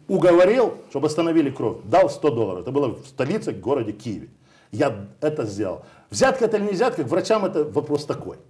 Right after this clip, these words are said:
Мне просто попался такой дежурный тогда по реанимации, это был выходной день. Но брат остался тогда жив. Потом еще две операции, к сожалению, не спасли. Потому что рак поджелудочный, он умер молодым, трое детей осталось. И мой родной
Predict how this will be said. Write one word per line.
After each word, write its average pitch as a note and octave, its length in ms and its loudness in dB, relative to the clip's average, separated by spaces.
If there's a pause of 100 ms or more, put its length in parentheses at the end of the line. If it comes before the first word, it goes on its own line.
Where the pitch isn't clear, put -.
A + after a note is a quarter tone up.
(160)
Мне E3 140 0
просто F3+ 280 0
попался D#3 420 0
такой D3+ 240 -2
дежурный C#3+ 440 0
тогда A2+ 260 -4
по B2+ 100 -10
реанимации, C3 540 -2
это A#2 100 -8
был C3 140 -2
выходной A2+ 360 -8
день. F2+ 240 -14 (440)
Но E3 180 2
брат G#3+ 340 2
остался D3 360 -2
тогда A#2+ 240 -2
жив. F#2 180 -8 (320)
Потом E3+ 280 -2
еще C3 160 -4
две A#2 340 -6
операции, D#3+ 400 -2
к - 40 -10
сожалению, B2+ 380 -6
не A2 60 -8
спасли. - 420 -12 (160)
Потому A2 140 -16
что A#2+ 120 -6
рак C3 160 -2
поджелудочный, C3 580 -4 (580)
он C#3 160 -2 (100)
умер B2 280 -4
молодым, C3 360 -4
трое B2+ 180 -4
детей A2 200 -6
осталось. F2+ 280 -10
И C3 40 -8
мой D#3+ 160 -2
родной C3 160 -4